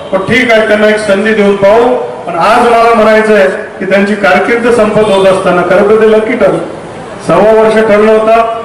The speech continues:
पण जवळपास पावणे तीन वर्ष आता त्यांच्या नशिबाने त्यांना मिळालंय. पण आज कारकीर्द संपत असताना एक चांगले उत्कृष्ट महापौर म्हणून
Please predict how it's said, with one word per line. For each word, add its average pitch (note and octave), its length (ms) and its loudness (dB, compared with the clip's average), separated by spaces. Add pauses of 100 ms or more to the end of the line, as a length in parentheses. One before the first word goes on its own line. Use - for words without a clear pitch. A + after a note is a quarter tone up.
(120)
पण G3+ 120 0
जवळपास G#3+ 440 2
पावणे G#3 260 2
तीन A#3+ 260 0
वर्ष G#3+ 300 2 (580)
आता G3 260 0
त्यांच्या G3+ 260 0
नशिबाने G3+ 520 0
त्यांना G3 200 2
मिळालंय. G3 480 2 (960)
पण - 60 0
आज A3+ 260 2
कारकीर्द G#3 600 0
संपत F#3+ 400 0
असताना G#3 720 0 (320)
एक A3+ 380 0
चांगले A#3+ 360 0
उत्कृष्ट B3+ 580 0
महापौर G#3 400 2
म्हणून G#3 400 2